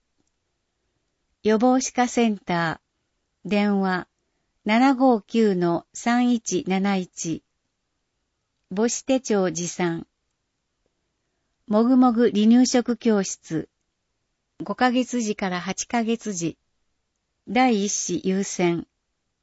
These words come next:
二歳児のびのび教室。平成三十一年一月から三十一年三月生まれ。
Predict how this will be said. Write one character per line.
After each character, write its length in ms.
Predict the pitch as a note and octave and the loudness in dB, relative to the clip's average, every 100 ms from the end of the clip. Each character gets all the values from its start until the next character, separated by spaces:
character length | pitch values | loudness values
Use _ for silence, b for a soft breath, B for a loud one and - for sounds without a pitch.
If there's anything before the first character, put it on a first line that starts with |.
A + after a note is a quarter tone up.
| _ _ _ _ _ _ _ - | _ _ _ _ _ _ _ -6
二 100 | G#3+ | -6
歳 340 | - C4+ B3+ G3+ | 0 2 2 2
児 220 | F#3+ - | -2 0
の 140 | G3 | 0
び 120 | G#3 A#3 | 4 6
の 140 | A#3+ | 6
び 100 | A#3 | 2
教 280 | - G#3+ G3 | 2 2 2
室。 420 | - - E3+ - _ _ _ _ _ _ _ _ _ | -4 -8 -6 -6 _ _ _ _ _ _ _ _ _
平 280 | - B3 B3+ | -2 0 0
成 320 | - A#3+ A3 | 0 0 0
三 320 | - C4 B3+ | 2 4 4
十 200 | G3+ G#3 | 4 2
一 300 | F#3+ - G#3+ | 0 -2 -2
年 340 | G3+ F3 E3+ - | 0 0 0 -6
一 300 | F#3+ - A#3 | -10 -4 0
月 260 | A3+ A#3 - | 0 0 -4
か 180 | G3 F3 | -4 -4
ら 220 | E3+ - | -4 -8
三 380 | - - B3+ B3 | -12 -2 2 2
十 200 | G3 G3 | 2 -2
一 260 | F3+ - G3+ | -2 -4 -4
年 300 | F#3+ E3+ - | -2 -2 -4
三 320 | - G3+ A3 A#3+ | -8 -2 0 0
月 280 | A#3+ - | -2 -2
生 80 | G#3+ | -2
ま 200 | G3+ F3 | 0 0
れ。 200 | E3 - | -4 -10